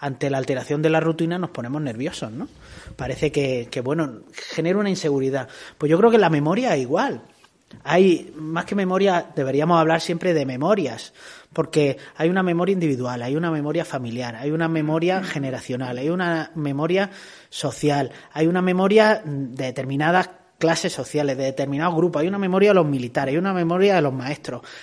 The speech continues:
y hay memorias nacionales, también hay memorias regionales, y también hay memorias de continentes, y también hay memorias, si queremos, cosmopolitas, que todos podemos compartir, ¿no? Y todas estas confluyen, interaccionan y se van formando,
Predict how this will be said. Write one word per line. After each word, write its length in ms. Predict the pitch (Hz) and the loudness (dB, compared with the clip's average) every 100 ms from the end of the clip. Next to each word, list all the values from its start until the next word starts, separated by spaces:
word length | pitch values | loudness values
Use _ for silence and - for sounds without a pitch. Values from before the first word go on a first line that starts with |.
| - _ | -20 _
y 720 | 156 143 139 131 127 120 117 - _ _ _ _ - | -4 -2 -2 -4 -6 -8 -10 -14 _ _ _ _ -12
hay 140 | 135 | -8
memorias 380 | 127 123 135 156 | -6 -6 -4 -2
nacionales, 600 | 131 - 117 170 196 117 - - - - | -4 -8 -4 0 0 -2 -8 -20 -20 -18
también 240 | 117 104 | -12 -8
hay 80 | 113 | -6
memorias 400 | 143 135 147 143 | -4 -2 0 0
regionales, 640 | 135 - 123 160 202 120 - - - | -4 -6 -4 0 0 -2 -8 -20 -12
y 60 | 151 | -6
también 240 | 131 127 | -4 -2
hay 80 | 147 | -2
memorias 420 | 151 135 160 151 | 0 0 0 -2
de 80 | 139 | -4
continentes, 720 | 135 117 120 190 226 120 113 - | -6 -8 -4 -4 -4 -6 -12 -12
y 60 | |
también 260 | 139 139 147 | -6 -4 -2
hay 60 | 156 | 0
memorias, 520 | 151 147 160 175 202 - - _ _ | 0 0 2 2 0 -10 -20 _ _
si 140 | - 143 | -8 -4
queremos, 300 | 139 151 165 | -2 0 -2
cosmopolitas, 800 | 160 147 131 120 160 214 - - | -2 -4 -4 -2 -2 -2 -4 -6
que 120 | 120 | -6
todos 220 | 135 143 | -2 -2
podemos 320 | 147 139 135 | -2 -2 -4
compartir, 580 | 139 120 113 - 101 98 | -6 -8 -10 -12 -14 -12
¿no? 120 | 175 - - - | -14 -14 -18 -12
Y 120 | - 147 | -8 -2
todas 240 | 170 214 | 4 4
estas 200 | 220 233 | 2 -2
confluyen, 600 | 185 160 190 220 214 233 | -4 -4 0 2 2 0
interaccionan 640 | 190 147 135 - 170 202 | 0 -2 -6 -2 0 0
y 40 | 202 | -2
se 180 | - 131 | -2 -2
van 160 | 151 | -2
formando, 560 | - 139 151 185 196 | -2 -2 0 0 -2